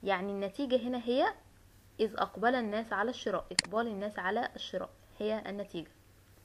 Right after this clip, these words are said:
رقم اتناشر، مجالات تعلم الآلة،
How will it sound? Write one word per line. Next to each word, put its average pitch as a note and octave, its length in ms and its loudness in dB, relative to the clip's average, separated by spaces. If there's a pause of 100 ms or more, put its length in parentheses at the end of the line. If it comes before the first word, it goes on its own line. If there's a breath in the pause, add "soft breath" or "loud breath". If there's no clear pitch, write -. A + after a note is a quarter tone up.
(1300 soft breath)
رقم G#3+ 380 2 (280)
اتناشر، A3+ 580 2 (1300)
مجالات A3 560 4 (220)
تعلم A3 520 4 (100)
الآلة، G#3+ 480 2